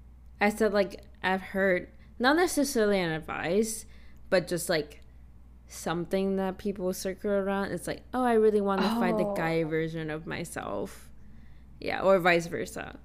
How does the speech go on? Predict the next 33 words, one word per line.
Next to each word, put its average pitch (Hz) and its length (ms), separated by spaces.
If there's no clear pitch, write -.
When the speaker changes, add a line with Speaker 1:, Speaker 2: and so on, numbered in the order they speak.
Speaker 1:
Whatever 180 760
kind 160 260
of 113 120
relationship 107 540
you're - 160
in. 73 300
Just, 170 140
like, 160 100
"I 175 80
wanna 202 220
find 185 360
another 170 220
version 156 340
of 95 60
myself, 90 480
like, - 180
out - 220
there. - 160
Like, - 160
exactly 196 520
the 202 100
same, 170 520
like, 156 180
same 185 240
hobbies, 165 520
same 160 180
blah, 160 140
blah, 180 260
blah, - 0
blah, 156 320
like, - 200
same 175 240
qualities." 160 720